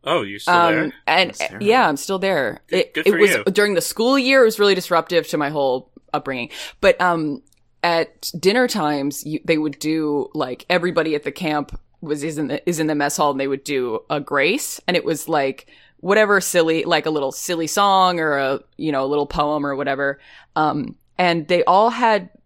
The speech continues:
Speaker 2: or a lot of them had the word God in it, and they just replaced it with the word camp.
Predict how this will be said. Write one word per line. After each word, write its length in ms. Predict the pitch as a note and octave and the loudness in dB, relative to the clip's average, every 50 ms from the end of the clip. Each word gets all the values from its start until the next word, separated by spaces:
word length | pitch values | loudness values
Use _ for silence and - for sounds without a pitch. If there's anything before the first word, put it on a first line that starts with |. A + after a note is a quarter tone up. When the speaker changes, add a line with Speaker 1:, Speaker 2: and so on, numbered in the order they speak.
| _ _ _ _ _ _ - | _ _ _ _ _ _ 2
Speaker 2:
or 100 | F3 E3 | 2 2
a 60 | C3+ | 4
lot 200 | E3 E3+ D#3+ E3 | 4 4 4 4
of 80 | F#3+ F#3+ | 4 2
them 100 | G#3+ G#3+ | -4 -2
had 140 | G#3+ G#3 F#3 | -2 -2 -2
the 80 | F#3+ | 0
word 240 | F3 E3+ E3 D#3+ C#3+ - | 0 0 -2 -2 -2 0
God 300 | D3 C3+ C#3+ D3 E3 - | 2 4 4 4 2 0
in 140 | G3 G#3 | -2 -2
it, 260 | A3+ A#3+ B3+ - - _ _ _ _ _ _ _ - | 0 0 -2 -2 -6 _ _ _ _ _ _ _ -4
and 500 | E3 F3 E3+ E3 E3 D#3+ D#3 D#3 D3+ D3 - | -2 0 0 2 2 2 0 0 -2 -4 -2
they 200 | - E3 D#3 D3+ | 0 2 2 2
just 400 | C#3+ - - A3+ B3 C4 C4+ - | 0 -2 2 2 2 2 2 0
replaced 440 | - A3+ - - G#3+ G3+ G3+ - - | -6 -6 0 0 0 2 0 0 0
it 80 | G3+ F#3 | 0 0
with 120 | F3 F3 - | 0 -2 -2
the 80 | E3+ | 0
word 260 | D3+ D3+ D3 D3 D3 | 2 2 2 2 0
camp. 380 | - - C#3+ C3+ C3 C3 - - | -4 -6 -4 -4 -4 -6 -6 -10